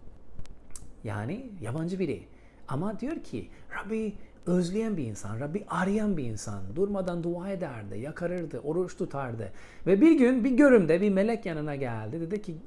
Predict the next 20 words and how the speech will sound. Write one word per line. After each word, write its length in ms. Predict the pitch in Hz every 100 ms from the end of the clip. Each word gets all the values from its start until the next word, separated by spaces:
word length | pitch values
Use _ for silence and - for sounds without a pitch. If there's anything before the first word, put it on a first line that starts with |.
| 240 -
falan 380 | 190 208 214 -
şehire 480 | - 151 147 151 - - - -
askerlerini 680 | 190 170 - 175 170 170 170
gönder. 340 | 160 117 110 143
Orada 280 | 185 190
Petrus 400 | - 208 - -
isminde 380 | - - 139 127
bir 100 | 135
adam 300 | 117 120 110
var. 120 | 104
Onu 220 | 233 277 220
çağırt, 420 | 240 240 233 -
getirt 360 | - 202 196
yanına. 440 | 147 131 127 220 262 - - - -
O 80 |
sana 420 | 208 160 147 196 202 -
gerekeni 520 | 139 123 - 113 113 -
söyleyecektir. 640 | 120 104 98 95 - - - - - - - -
Cornelius 560 | - 104 120 156 190 - - - - - - - - -
yani 180 | -